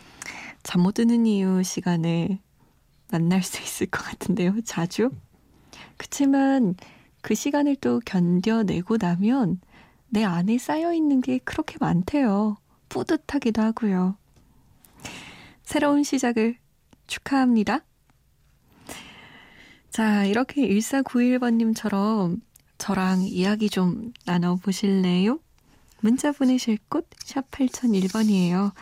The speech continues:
짧은 문자 오십 원, 긴 문자는 백 원의 정보 이용료 추가되고요. 스마트폰이나 컴퓨터에 엠비씨 미니 다운받아서 보내주셔도 됩니다. 저희가 소개가 좀 느린데요. 양해를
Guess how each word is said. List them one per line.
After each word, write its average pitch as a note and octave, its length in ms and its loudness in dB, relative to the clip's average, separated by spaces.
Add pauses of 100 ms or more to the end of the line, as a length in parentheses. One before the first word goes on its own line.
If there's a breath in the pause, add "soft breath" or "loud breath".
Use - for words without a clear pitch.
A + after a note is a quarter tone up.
(480 loud breath)
짧은 A#3+ 220 0
문자 A#3+ 420 2
오십 G3+ 300 -2
원, G3 280 0
긴 F#3+ 160 -2
문자는 F#3+ 560 0
백 F#3+ 180 -2
원의 A#3 180 2
정보 A3 300 0
이용료 F#3+ 540 2
추가되고요. G3+ 760 -2 (420 loud breath)
스마트폰이나 B3 680 0
컴퓨터에 A3 640 0
엠비씨 F3+ 340 2
미니 G#3 500 4
다운받아서 C4+ 1040 -2
보내주셔도 F#3 800 0
됩니다. F3+ 560 0 (1500 loud breath)
저희가 G3+ 340 0
소개가 D#4 360 0
좀 G#3+ 240 2
느린데요. G#3 640 2
양해를 G#3 640 0